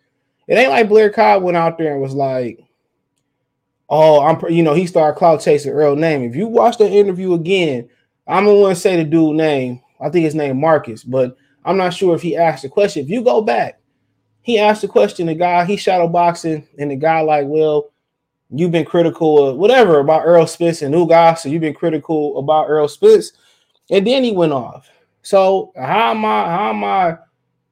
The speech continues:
how am I defending Blair Cobb? Where, where did Blair Cobb lie? Where did Blair Cobb lie at? I, I, I, I challenge anybody to show, show me where Blair Cobb lied at.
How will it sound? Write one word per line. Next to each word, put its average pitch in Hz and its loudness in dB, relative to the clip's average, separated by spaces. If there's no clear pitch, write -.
how 190 -2
am 214 0
I 196 0
defending 175 -2
Blair 185 -2
Cobb? 190 -2
Where, 208 6
where 226 6
did 208 4
Blair 202 4
Cobb 196 4
lie? 220 -2
Where 214 6
did 233 2
Blair 240 4
Cobb 226 2
lie 220 2
at? 120 -6
I, 175 4
I, 214 4
I, 208 6
I 208 4
challenge 220 2
anybody 185 2
to 156 -4
show, 156 -4
show 165 0
me 160 -2
where 147 0
Blair 143 0
Cobb 131 0
lied 117 -8
at. 107 -20